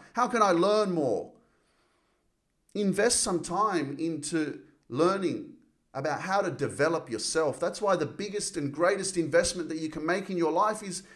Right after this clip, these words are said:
is to invest in yourself. The most important i-, relationship in your life is with yourself. It's not with your mum, your dad, your sister, your brother, your friends,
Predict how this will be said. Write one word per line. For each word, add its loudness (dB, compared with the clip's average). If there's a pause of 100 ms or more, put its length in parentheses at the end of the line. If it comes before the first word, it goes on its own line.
(120)
is -6
to -4
invest 0
in -2
yourself. 2 (1300)
The 4
most 2
important 6
i-, -8
relationship 4
in -6
your 0
life 4
is -4
with -4
yourself. 6
It's -4
not 0
with -2
your 0
mum, 4
your 0
dad, 2
your 0
sister, -6
your 0
brother, 0
your -2
friends, -4